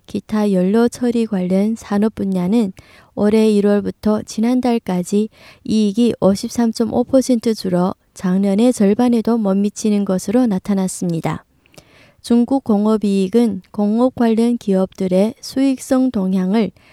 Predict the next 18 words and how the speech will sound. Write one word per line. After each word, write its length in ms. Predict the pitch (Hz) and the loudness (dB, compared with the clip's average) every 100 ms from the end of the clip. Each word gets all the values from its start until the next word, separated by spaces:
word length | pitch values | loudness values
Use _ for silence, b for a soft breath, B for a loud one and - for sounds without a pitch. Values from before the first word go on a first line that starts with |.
| b b | b b
나타내는 640 | - 202 - 233 220 220 254 | -4 -2 0 -2 0 2 2
대표적인 720 | 202 185 214 202 196 233 262 | 0 -2 -2 0 0 2 0
지표인데요. 880 | - - - 214 202 185 175 175 226 - B B B B - | 0 -6 -2 0 0 0 0 0 -4 -8 B B B B 0
연 300 | 226 254 269 | 4 4 4
매출 460 | 240 196 - 220 220 | 4 2 0 2 2
이천만 580 | - - - 254 247 247 | 0 -4 2 4 4 4
위안 400 | 220 196 190 196 | 4 2 2 2
이상을 480 | 190 185 190 185 185 | 0 0 0 0 -2
달성한 680 | 185 180 175 185 180 226 240 - | -2 -2 -2 -2 0 0 -2 -6
대기업의 800 | - 240 254 - 208 202 214 220 | 0 2 2 2 2 4 2 2
실적을 540 | 226 294 277 277 262 254 | 2 -2 2 2 2 0
집계해 540 | - - 202 196 196 | -4 -6 0 2 2
산출하기 640 | 196 247 240 262 233 208 214 | 2 0 0 2 2 2 -2
때문에 520 | 185 170 170 175 202 _ | -2 -2 0 0 -2 _
경기의 520 | - 196 208 214 233 | 0 0 2 4 4
활력을 520 | 233 269 262 254 247 | 4 2 4 4 4
가늠하기 640 | 254 190 185 196 185 220 240 | 2 0 0 0 0 0 0
적합합니다. 800 | 202 - 208 - 202 185 170 | -2 -2 -4 -2 -2 0 -2